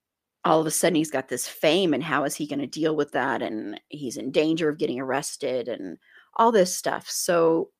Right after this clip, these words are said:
i-, it's a very complex character, very complicated, and really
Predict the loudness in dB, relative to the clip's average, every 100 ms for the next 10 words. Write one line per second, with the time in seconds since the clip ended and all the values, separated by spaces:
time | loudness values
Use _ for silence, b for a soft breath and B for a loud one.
0 | _ -2 0 -2 2 4 4 0 2 4
1 | 4 2 0 0 -2 -6 -2 -2 -2 -4
2 | -4 -2 -4 -2 -4 -4 -6 -4 -2 -2
3 | -4 b b b b b _ 0 0 -2
4 | -8 4 6 8 6 2 -4